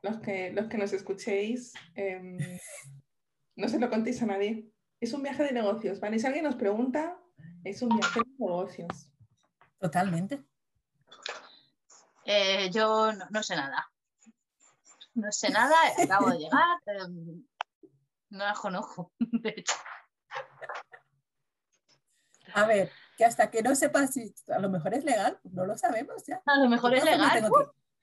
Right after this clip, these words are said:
Speaker 3: quién sabe, vamos
Speaker 2: ¿Vale?
Speaker 3: a planearlo como si no, pero. Y si en el transcurso de estos días
Speaker 2: A
Speaker 3: es legal,
Speaker 2: ver.
Speaker 3: entonces mira, eso que me llevo.
Speaker 2: A ver, tengo que ir. Por dos semanas tengo que ir.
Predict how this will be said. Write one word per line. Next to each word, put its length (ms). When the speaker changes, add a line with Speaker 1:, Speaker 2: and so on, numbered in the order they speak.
Speaker 3:
quién 220
sabe, 380
vamos 260
Speaker 2:
¿Vale? 60
Speaker 3:
a 40
planearlo 520
como 200
si 140
no, 300
pero. 600
Y 140
si 100
en 60
el 60
transcurso 420
de 100
estos 260
días 140
Speaker 2:
A 60
Speaker 3:
es 100
legal, 240
Speaker 2:
ver. 80
Speaker 3:
entonces 340
mira, 240
eso 220
que 100
me 80
llevo. 180
Speaker 2:
A 40
ver, 300
tengo 280
que 160
ir. 260
Por 140
dos 140
semanas 580
tengo 260
que 80
ir. 160